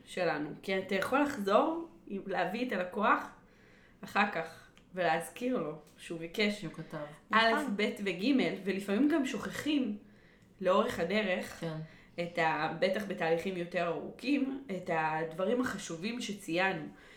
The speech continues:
Speaker 1: וזה המקום להזכיר להם, או אפילו בימי קניות וזה שניכנס אליהם יותר מאוחר, שהם פתאום רוצים, אה, לא יודעת, איזה שולחן אבירים גדול, והם דיברו על, אה,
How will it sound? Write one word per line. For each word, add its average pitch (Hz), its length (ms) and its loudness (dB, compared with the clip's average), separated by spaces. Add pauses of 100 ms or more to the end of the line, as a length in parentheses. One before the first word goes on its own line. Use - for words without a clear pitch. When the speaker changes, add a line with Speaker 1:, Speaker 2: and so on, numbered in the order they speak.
(200)
Speaker 1:
וזה 196 220 0
המקום 202 460 4
להזכיר 240 480 2
להם, 247 300 2 (420)
או 175 300 4
אפילו 202 360 0
בימי 180 680 6
קניות 202 640 2
וזה 185 280 0
שניכנס 196 460 -4
אליהם 196 180 0
יותר 240 240 2
מאוחר, 254 500 2 (380)
שהם 190 280 0
פתאום 214 300 0
רוצים, 196 460 0
אה, 202 40 6 (680)
לא 196 60 0
יודעת, 190 160 4
איזה 180 160 -4
שולחן 220 400 0
אבירים 214 360 2
גדול, 262 520 4 (420)
והם 190 380 -2
דיברו 196 440 0
על, 208 180 6
אה, 175 340 8